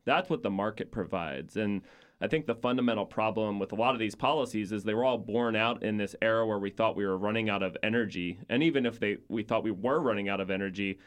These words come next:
these policies made no sense to begin with because the market would figure out ways to supply more energy. And the ironic thing now is that it's the government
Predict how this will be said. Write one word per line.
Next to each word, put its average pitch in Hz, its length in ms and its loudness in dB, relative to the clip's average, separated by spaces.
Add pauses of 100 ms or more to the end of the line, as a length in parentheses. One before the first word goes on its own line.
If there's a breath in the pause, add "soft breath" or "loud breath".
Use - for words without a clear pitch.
(180 loud breath)
these 110 140 -2
policies 120 480 0
made 113 340 0
no 104 140 0
sense 101 260 -4
to 95 60 -10
begin 107 360 0
with 104 200 -4
because 104 400 -2
the 110 80 -2
market 104 340 0
would 101 180 -4
figure 101 220 -2
out 95 140 -2
ways 95 260 -2
to 101 100 -8
supply 101 380 -2
more 113 280 0
energy. 95 520 -4 (400 loud breath)
And 110 180 0
the 107 100 2
ironic 104 520 0
thing 101 260 -2
now 120 360 0
is 101 220 -4
that 101 180 -2
it's - 180 -6
the 107 240 -8
government 107 640 -2